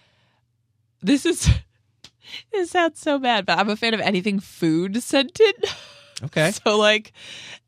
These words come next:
Speaker 1: as long as it's not, like, super, like, florally, uh, vanilla would count as food scented, right?
Speaker 2: Yeah,
Speaker 1: I mean,
Speaker 2: sure.
Speaker 1: it, it's a plant, but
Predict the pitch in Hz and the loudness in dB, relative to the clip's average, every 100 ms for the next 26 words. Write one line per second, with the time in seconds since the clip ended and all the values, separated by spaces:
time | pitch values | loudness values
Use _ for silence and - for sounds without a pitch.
0 | _ _ _ - 233 214 202 220 226 226 | _ _ _ -2 0 4 2 2 0 -2
1 | 190 185 127 160 - - 180 170 165 147 | 0 2 2 0 -4 -8 -8 -4 -4 -4
2 | 131 135 - 156 147 147 170 185 208 226 | -6 -8 -14 -8 -4 -4 -4 -6 -8 -8
3 | 254 _ _ _ _ - 175 165 143 139 | -12 _ _ _ _ -2 2 2 0 -4
4 | - _ _ _ _ _ _ _ _ _ | -14 _ _ _ _ _ _ _ _ _
5 | _ _ _ _ _ _ - 190 185 175 | _ _ _ _ _ _ -12 -4 -2 0
6 | 170 151 135 135 151 135 143 - - - | 0 -2 -4 -8 -8 -8 -10 -10 -12 -12
7 | - - - 165 156 208 - _ _ _ | -14 -12 -10 -10 -8 -10 -12 _ _ _
8 | 285 - 156 - 202 165 240 175 - 143 | -8 -6 -8 -4 -2 -2 -4 -6 -6 -10
9 | 135 _ _ - 160 139 131 120 | -10 _ _ -8 -6 -6 -8 -10